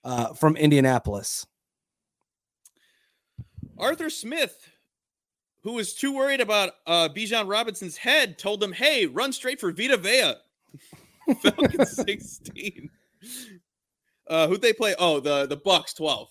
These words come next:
Speaker 2: Sorry,
Speaker 1: Uh,
Speaker 2: or thirteen,
Speaker 1: Pittsburgh
Speaker 2: sorry.
Speaker 1: and the Rams. I'm kind of a hater, so pardon my ignorance, but was this the George Pickens coming out party?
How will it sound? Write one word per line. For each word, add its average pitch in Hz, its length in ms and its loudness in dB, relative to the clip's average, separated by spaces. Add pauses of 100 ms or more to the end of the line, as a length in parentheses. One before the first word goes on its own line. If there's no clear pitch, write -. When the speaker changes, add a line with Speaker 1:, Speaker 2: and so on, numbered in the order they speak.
Speaker 2:
Sorry, 139 260 -4
Speaker 1:
Uh, 156 40 4
Speaker 2:
or 156 40 4
thirteen, 156 200 10
Speaker 1:
Pittsburgh 247 460 12
Speaker 2:
sorry. - 80 -12
Speaker 1:
and 220 340 -2
the 196 100 2
Rams. 190 720 0 (380)
I'm 202 180 2
kind 302 260 0
of 359 80 0
a 269 100 6
hater, 202 360 2
so 214 160 -2
pardon 208 380 0
my 175 160 -4
ignorance, 180 420 -4
but 208 220 -6
was 170 180 -2
this 349 200 -4
the 359 200 -2
George 190 540 6
Pickens 208 480 6
coming 190 380 0
out 156 220 2
party? 196 440 2